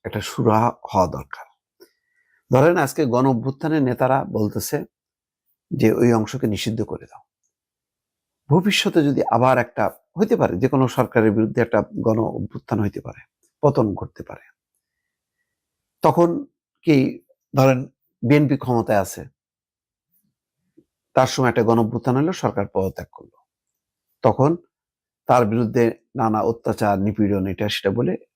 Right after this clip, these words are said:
একটা ক্লজে ফেলাই দিলেন, নিষিদ্ধ। তারপরে জামাত ক্ষমতায় আছে, তারপরে এরকম অভ্যুত্থান হলো, জামাত আউট এবং একই সঙ্গে নিষিদ্ধ। এই যে চর্চাটা, এটাকে ধারণ করে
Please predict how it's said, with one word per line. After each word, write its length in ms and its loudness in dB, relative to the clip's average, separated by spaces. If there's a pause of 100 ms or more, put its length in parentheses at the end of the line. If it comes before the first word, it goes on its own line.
(120)
একটা 240 -2
ক্লজে 480 0
ফেলাই 280 -6
দিলেন, 280 -16 (600)
নিষিদ্ধ। 420 -4 (1300)
তারপরে 720 2 (340)
জামাত 340 2
ক্ষমতায় 400 -6
আছে, 220 -14 (800)
তারপরে 380 2
এরকম 400 -2 (180)
অভ্যুত্থান 440 0
হলো, 280 2
জামাত 440 -2 (180)
আউট 240 2 (300)
এবং 220 -8
একই 180 -6
সঙ্গে 200 -4
নিষিদ্ধ। 440 -8 (160)
এই 260 2
যে 80 -4 (100)
চর্চাটা, 540 -2 (1200)
এটাকে 260 2
ধারণ 480 2 (340)
করে 360 -2